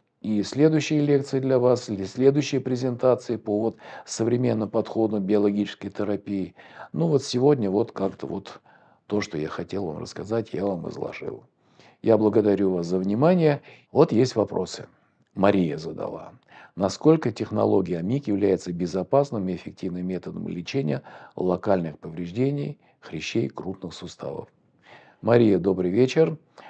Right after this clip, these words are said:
А, я благодарю вас, что вы внимательно выслушали мою лекцию и задали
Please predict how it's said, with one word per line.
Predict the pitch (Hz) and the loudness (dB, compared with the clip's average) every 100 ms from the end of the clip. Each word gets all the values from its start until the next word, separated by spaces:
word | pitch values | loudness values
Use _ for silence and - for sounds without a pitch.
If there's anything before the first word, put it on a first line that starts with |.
| - - | -20 -18
А, | - 101 101 98 - | -8 -2 0 0 -4
я | - 120 113 | 0 4 6
благодарю | 110 104 104 101 98 | 6 4 4 4 2
вас, | 92 82 | 0 -2
что | 95 | -4
вы | 95 95 92 - | -2 0 -2 -6
внимательно | - 95 98 95 90 90 90 | -10 -4 -2 0 -2 -4 -4
выслушали | 87 85 90 82 82 | -4 -6 -10 -12 -10
мою | 87 90 87 | -8 -8 -2
лекцию | 104 151 147 101 | 2 2 2 -6
и | |
задали | 85 113 127 120 120 | 0 2 2 0 -4